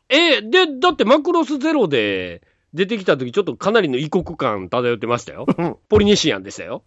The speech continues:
Speaker 2: あれ東京都ですわ。
Speaker 1: あ、マジかいや。
Speaker 2: <laughs>
Speaker 1: あかんやんけ。
Speaker 2: あか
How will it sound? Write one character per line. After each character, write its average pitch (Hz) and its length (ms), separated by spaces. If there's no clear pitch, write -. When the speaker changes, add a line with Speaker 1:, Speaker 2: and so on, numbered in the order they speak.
Speaker 2:
あ 226 100
れ 226 100
東 339 220
京 262 160
都 147 140
で 107 100
す - 100
わ。 80 120
Speaker 1:
あ、 208 180
マ 320 160
ジ 330 140
か 175 140
い 113 100
や。 185 100
Speaker 2:
<laughs> - 960
Speaker 1:
あ 262 140
か 320 180
ん 302 60
や 226 120
ん 175 100
け。 85 360
Speaker 2:
あ 147 80
か 131 320